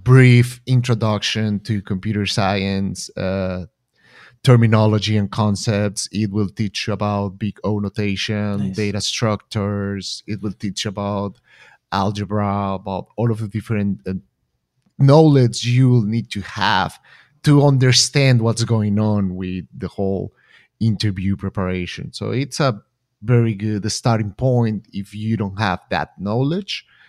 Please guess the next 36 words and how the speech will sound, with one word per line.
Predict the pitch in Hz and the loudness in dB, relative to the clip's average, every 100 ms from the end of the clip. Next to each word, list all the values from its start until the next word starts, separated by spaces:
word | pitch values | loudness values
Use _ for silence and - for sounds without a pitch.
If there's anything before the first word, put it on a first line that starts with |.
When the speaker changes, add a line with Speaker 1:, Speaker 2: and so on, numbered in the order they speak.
| - | -8
Speaker 1:
before | 117 123 139 127 | -2 0 0 0
going | 127 127 127 123 120 113 | 2 4 6 6 4 2
now | 117 113 107 104 | 0 0 -2 -4
to | - 110 | -6 -8
do | 95 104 98 - | -6 -4 -6 -6
practices | 117 104 - - 95 98 95 92 92 - - | -4 -4 -6 -12 -10 -6 -6 -6 -8 -12 -10
and | 92 92 - _ _ _ _ _ - 104 - - - | -8 -10 -12 _ _ _ _ _ -20 -20 -20 -20 -8
go | 104 127 113 110 | 2 4 6 2
and | 98 | 0
following, | - 107 101 101 98 | -2 -2 0 0 0
like, | 95 95 95 | 0 -2 -6
a | |
website | 92 87 - 90 87 | -8 -8 -8 -10 -8
like | 98 90 85 80 - | -6 -6 -8 -14 -10
Interview | 92 - 95 87 | -8 -8 -10 -12
Cake. | - 80 - - _ _ _ | -12 -12 -12 -16 _ _ _
So | - | -6
if | 117 117 | -2 2
you | |
have | 123 143 127 | 4 2 0
the | |
opportunity | 120 117 120 107 101 98 | -4 -4 -2 -2 -4 -8
to, | - 104 104 98 | -6 -4 -4 -6
to | 95 - | -8 -10
search | - 113 110 - - | -6 -4 -4 -6 -12
the | |
book, | - 120 135 | -4 -4 -2
I | 117 | -4
will | 101 | -4
be | 95 101 | -4 -6
sharing | 98 - 104 101 | -6 -6 -4 -6
the | 101 | -6
link | 98 98 | -6 -6
with | 95 95 | -8 -10
you | 101 98 | -8 -6
all. | 110 113 120 | -4 -6 -8